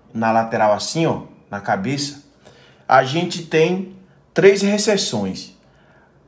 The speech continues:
E as recessões é daqui, ó, tá vendo? Começando daqui, né?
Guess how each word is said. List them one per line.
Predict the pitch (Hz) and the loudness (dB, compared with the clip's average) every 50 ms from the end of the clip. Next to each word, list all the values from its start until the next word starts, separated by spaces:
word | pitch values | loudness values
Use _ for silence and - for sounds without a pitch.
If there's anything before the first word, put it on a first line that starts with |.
| _ _ _ _ _ _ _ _ - | _ _ _ _ _ _ _ _ -6
E | 151 156 180 | 0 4 4
as | 175 170 | 4 4
recessões | 175 185 190 - 185 160 147 - - 165 170 175 | 4 0 -4 -4 -2 -2 -2 -2 -2 -2 0 0
é | 175 180 | 0 0
daqui, | 170 196 202 196 - - - 139 131 | 0 0 0 -2 -4 -8 -6 -4 -2
ó, | 110 92 78 | -2 -2 -4
tá | - - 98 | -6 -6 -6
vendo? | 104 127 151 160 160 160 - - | -4 -4 -4 -4 -4 -8 -12 -14
Começando | - 120 123 120 117 - - 131 135 | -8 -6 -4 -4 -4 -4 -6 -6 -2
daqui, | 135 160 160 156 - - - 92 - - - _ _ - | 0 0 0 0 -2 -12 -16 -16 -18 -20 -20 _ _ -12
né? | 101 113 127 127 | -10 -10 -10 -12